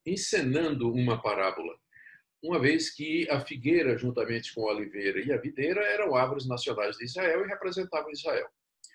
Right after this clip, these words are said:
Então, o que Jesus está diz-, quando Jesus amaldiçoa a figueira e ela seca porque não tinha fruto,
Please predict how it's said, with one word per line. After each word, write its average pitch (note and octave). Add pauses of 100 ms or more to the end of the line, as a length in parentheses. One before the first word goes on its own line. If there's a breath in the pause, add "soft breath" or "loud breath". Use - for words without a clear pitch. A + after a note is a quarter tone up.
(340 loud breath)
Então, A3
o G#3+
que G#3
Jesus D3+
está B2
diz-, - (120)
quando G3+
Jesus B2+
amaldiçoa B2+
a -
figueira G#2 (140)
e G#2+
ela G2
seca -
porque -
não A2
tinha G2
fruto, -